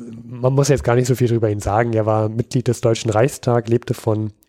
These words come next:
neunzehnten Dezember achtzehnhundertachtundvierzig bis jetzt dreiundzwanzigsten September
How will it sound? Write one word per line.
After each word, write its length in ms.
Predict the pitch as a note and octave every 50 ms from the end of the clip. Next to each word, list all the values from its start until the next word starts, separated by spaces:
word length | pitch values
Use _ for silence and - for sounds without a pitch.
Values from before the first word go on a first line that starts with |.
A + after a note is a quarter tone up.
| _ _ -
neunzehnten 400 | - A2+ A2+ B2+ - B2+ A#2+ A#2
Dezember 400 | A2+ A2 - - A2+ A2 A2 G#2
achtzehnhundertachtundvierzig 1160 | G#2+ G#2+ - - - A2+ G#2+ G2+ A2 A2 - - A2 G#2 - - A#2+ A#2 - - B2+ A2+ - -
bis 160 | A#2+ A2+ -
jetzt 240 | A#2 G#2 G2 - -
dreiundzwanzigsten 560 | - G2+ G#2 G#2+ - - G#2+ G#2+ - A2+ G#2+
September 480 | F#2+ G2+ - - G#2+ G2+ G2+ G2+ G2